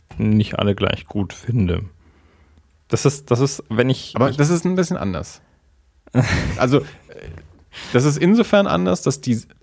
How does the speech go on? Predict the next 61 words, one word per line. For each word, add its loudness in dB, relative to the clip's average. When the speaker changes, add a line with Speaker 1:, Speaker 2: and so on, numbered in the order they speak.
Speaker 2:
wenn -2
wir 6
jetzt -2
die -14
Filme 2
außen -2
vor -2
lassen -2
und -2
uns -4
nur 4
die 2
Serien 0
anschauen, -4
Speaker 1:
Ja. 4
Speaker 2:
äh, -6
das -4
sind 0
ja 4
in 2
dem 2
Sinne 2
keine, -2
keine 0
Remakes. -2
Das -8
sind -2
ja 4
dann 2
andere 0
Serien 0
im -2
Speaker 1:
Ja, -6
Speaker 2:
gleichen 4
Speaker 1:
genau, 4
Speaker 2:
Universum, 4
Speaker 1:
aber 2
Speaker 2:
die 2
auch 2
die -4
Geschichte -2
weiterführen. 0
Speaker 1:
Äh, 2
ja. 6
Speaker 2:
Das 0
ist -4
hier 6
ja 2
jetzt -2
halt -4
anders. -6
Das -4
ist -2
ja 4
jetzt 2
halt -2
nicht 0
mehr 2
der 0
gleiche -2
Charakter. -4